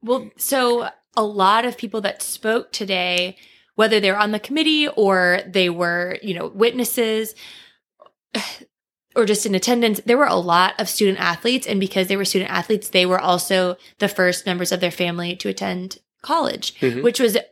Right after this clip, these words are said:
Speaker 1: amazing that they had this opportunity. And I know, um, McWilliams even said, <sighs> I'm paraphrasing, but it was basically like,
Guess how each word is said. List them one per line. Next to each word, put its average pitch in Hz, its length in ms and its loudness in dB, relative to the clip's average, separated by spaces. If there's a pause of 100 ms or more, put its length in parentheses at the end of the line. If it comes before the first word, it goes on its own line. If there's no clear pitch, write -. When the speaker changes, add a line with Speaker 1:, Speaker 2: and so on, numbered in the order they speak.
(120)
Speaker 1:
amazing 233 440 0
that 202 100 -4
they - 80 -4
had 196 100 -4
this 196 120 -6
opportunity. 202 680 -4
And 175 120 -2 (460)
I 208 100 2
know, 202 520 2
um, 180 480 -2
McWilliams 220 580 2
even 190 300 -2
said, 185 720 0 (140)
<sighs> - 440 -6
I'm 190 200 -2
paraphrasing, 180 680 0
but 180 120 -2 (320)
it 240 80 4
was 214 140 4
basically 220 440 0
like, 180 300 -4